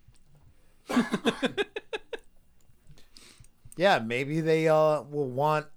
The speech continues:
Speaker 2: you know, some random Dragon Ball podcast to take a spot on the stage, the content creator stage, and do a live show.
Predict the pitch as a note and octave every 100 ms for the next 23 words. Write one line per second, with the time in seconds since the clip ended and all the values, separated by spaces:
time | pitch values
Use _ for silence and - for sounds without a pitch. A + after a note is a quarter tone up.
0 | _ - G3+ D3+ B2+ C#3 - D3 B2+ C3
1 | C#3 C3+ C3 C3 C#3+ D3+ C#3+ A#2 A2 A2+
2 | A2+ B2+ B2 B2+ A#2 - C3+ C3 B2 -
3 | - C#3+ C3+ C3 C3+ - - D#3+ C3+ A2+
4 | B2 - C3+ C#3 C#3+ B2 C#3+ C#3+ C3+ -
5 | D#3 D#3 A#2+ A2+ B2 A#2+ A2 A#2 B2 -
6 | D#3+ B2